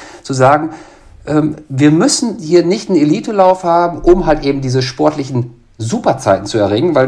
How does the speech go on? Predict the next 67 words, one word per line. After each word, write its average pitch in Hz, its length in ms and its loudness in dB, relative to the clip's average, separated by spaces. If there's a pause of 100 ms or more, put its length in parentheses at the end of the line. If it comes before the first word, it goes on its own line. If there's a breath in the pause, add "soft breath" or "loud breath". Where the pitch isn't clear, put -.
äh, 135 140 -4
Sch-, - 260 -10
äh, 123 180 0
Schmidti, 156 300 0
du 131 60 -2
fragtest, 139 340 0
oder 117 100 -2
sagtest 143 320 -2
das 127 160 -2
ja 127 100 -2
vorhin 120 320 -2
auch, 135 440 0
ähm, 117 300 -2
gibt's - 260 -6
sozusagen 123 560 -2
so 123 80 0
ein, 117 120 -2
oder 101 340 -2 (120)
war 104 140 0
ja 117 80 2
die 110 80 -2
Frage, 107 300 -4
gibt's 117 200 -6
einen 113 140 -2
Elite-Lauf 117 600 0
oder 104 160 0
nicht? 117 260 -4 (240 loud breath)
Diese 156 120 2
Fragen 233 280 0
haben 226 140 -2
wir - 20 0
uns 214 120 -6
immer 254 260 -2
wieder 220 140 0
gestellt 156 500 -4
und 117 80 -6
dann 147 120 2
haben 185 60 2
wir 185 80 2
aber 175 140 -2
gesagt, 170 260 -2 (460 loud breath)
„Nee, 127 160 2
irgendwas 147 420 -2
geht 135 160 -2
dann 127 80 0
verloren“, 113 460 0 (400 loud breath)
weil 131 320 0 (260 loud breath)
die 190 160 -6
kennt 320 300 -2
niemand. 98 480 -2 (120)
Also 156 180 2
es 185 100 0
ist - 260 -4
toll, 254 220 2
aus - 180 -6
rein 285 200 4
sportlicher 170 480 -2
Sicht 185 220 -6
ist 170 140 -6
es 175 120 -8
vielleicht 147 280 0
schön, 285 480 0
ne, 160 180 0
das 165 220 -6
zu 147 80 -4
sehen, 151 240 -2
aber 156 240 -2